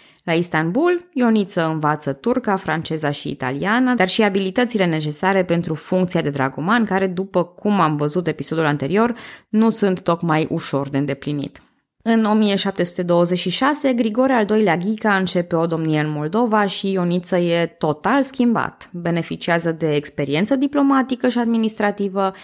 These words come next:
iar, uh, chiar și numele de Ioniță Călmașul e de mult uitat, schimbat în Ienachi Calimachi. Tocmai de aceea, din cauza experienței și nu a numelui, evident,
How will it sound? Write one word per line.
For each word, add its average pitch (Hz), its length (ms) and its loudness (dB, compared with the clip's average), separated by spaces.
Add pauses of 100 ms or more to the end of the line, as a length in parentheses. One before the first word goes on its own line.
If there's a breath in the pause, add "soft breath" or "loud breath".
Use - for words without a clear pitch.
(300 loud breath)
iar, 175 300 4
uh, 165 400 2
chiar 156 200 2
și 180 180 -2
numele 151 400 2
de 147 200 -2
Ioniță 151 440 -2
Călmașul 175 720 -2
e 165 380 0
de 208 180 -2
mult 147 300 0
uitat, 151 540 -4
schimbat 180 680 0
în 165 360 -2
Ienachi 170 640 -2
Calimachi. 151 800 -6 (720 loud breath)
Tocmai 226 300 2
de 196 60 2
aceea, 190 600 2
din 180 140 2
cauza 165 280 0
experienței 156 720 -2
și 160 340 -6
nu 156 240 -4
a 147 100 0
numelui, 151 580 0
evident, 151 580 0